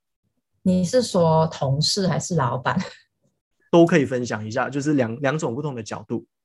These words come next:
Speaker 1: 嗯，如果是身为一个老板来说啦，我觉得他们是会很欢迎大马人的，
Speaker 2: 嗯哼。
Speaker 1: 因为其实大马人在这里的话，对于他们来说是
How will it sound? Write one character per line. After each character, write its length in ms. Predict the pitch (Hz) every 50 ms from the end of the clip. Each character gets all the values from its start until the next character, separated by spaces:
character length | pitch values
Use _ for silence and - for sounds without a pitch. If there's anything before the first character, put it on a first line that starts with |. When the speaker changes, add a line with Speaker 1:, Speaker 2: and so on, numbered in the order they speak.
| _ _ -
Speaker 1:
嗯， 120 | 180 185 - - - - - - _ _ _ _ -
如 100 | 254 294
果 140 | 294 269 214
是 460 | - - 269 277 269 254 233 214 196
身 280 | 190 - - 214 202 190
为 120 | 170 170
一 20 |
个 100 | 175 208
老 220 | 196 165 147 147 147
板 180 | - 151 143
来 200 | 139 135 127 131
说 240 | 135 - - 160 143
啦， 120 | 139 139 143
我 120 | 143 151
觉 120 | - 185
得 80 | 196 220
他 140 | 247 233 208
们 160 | 180 165 160
是 140 | - 208 202
会 100 | 208 196
很 200 | 202 208 147 170 170
欢 160 | 147 143 139
迎 160 | 139 139 131
大 160 | 156 151 147
马 180 | 135 131 127 - - -
人 140 | 131 - - -
的， 80 | - - - _ -
Speaker 2:
嗯 100 | 143 113
哼。 60 | 117 254
Speaker 1:
因 80 | 269 269
为 80 | 254
其 120 | 254 - 190
实 140 | 196 190
大 180 | 190 - 233 214
马 160 | 196 165 147
人 220 | 139 139 139 147 147
在 580 | - 196 185 185 175 175 165 156 156 143 - - -
这 180 | - 196 180
里 140 | 165 160 139
的 160 | 139 135 143
话， 140 | 165 160 147
对 180 | - - 202 180
于 80 | 170
他 140 | 170 185 165
们 100 | 151 151
来 180 | 151 143 135 143
说 280 | - - 160 151 151
是 560 | 160 - - 180 175 170 165 165 160 151 -